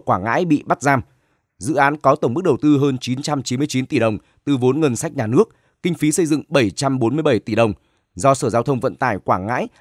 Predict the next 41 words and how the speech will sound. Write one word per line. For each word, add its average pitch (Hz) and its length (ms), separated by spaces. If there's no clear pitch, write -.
làm 120 220
chủ 113 180
đầu 104 120
tư. 143 200
Thời 156 140
gian 180 140
thực 147 140
hiện 135 180
dự 131 120
án 117 220
từ 151 140
năm 120 160
hai 123 120
nghìn 110 240
không 131 240
trăm 127 220
mười 107 120
hai 123 240
đến 110 180
năm 147 100
hai 127 140
nghìn 110 240
không 127 240
trăm 123 180
mười 107 100
lăm. 127 160
Tuyến 147 140
đường 170 200
được 127 160
thiết 180 140
kế 123 160
theo 139 160
tiêu 139 160
chuẩn 127 240
đường 131 220
phố 127 240
chính 123 180
cấp 190 200
hai 139 160
đô 123 120
thị, 135 240